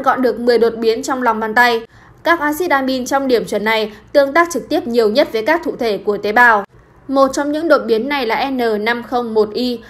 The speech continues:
Loại đột biến đều có mặt trong Omicron, alpha, beta và gamma. Nó giúp virus bám chặt hơn vào các thụ thể của tế bào và tạo sức ép cho các kháng thể. Tuy nhiên, cách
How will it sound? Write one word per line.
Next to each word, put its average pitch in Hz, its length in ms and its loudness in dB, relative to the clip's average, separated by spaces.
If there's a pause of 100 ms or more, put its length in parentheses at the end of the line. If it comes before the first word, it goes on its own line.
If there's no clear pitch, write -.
(200)
Loại 262 200 2
đột 240 160 -2
biến 240 300 0
đều 254 160 4
có 220 120 -2
mặt 254 240 0
trong 262 220 -2
Omicron, 240 580 -2 (220)
alpha, 269 520 2
beta 240 440 2
và 208 160 -2
gamma. 226 520 -2 (320)
Nó 247 240 0
giúp 320 200 -4
virus 269 300 0
bám 226 220 -2
chặt 285 200 -2
hơn 311 240 0
vào 240 120 0
các 330 180 -2
thụ 254 120 -10
thể 208 200 -2
của 208 220 -2
tế 208 140 -4
bào 240 340 4 (220)
và 247 140 2
tạo 240 240 2
sức 339 240 -2
ép 330 200 -2
cho 240 140 -2
các 269 200 2
kháng 220 160 -4
thể. 233 320 0 (400)
Tuy 294 140 0
nhiên, 277 260 2 (200)
cách 330 160 -2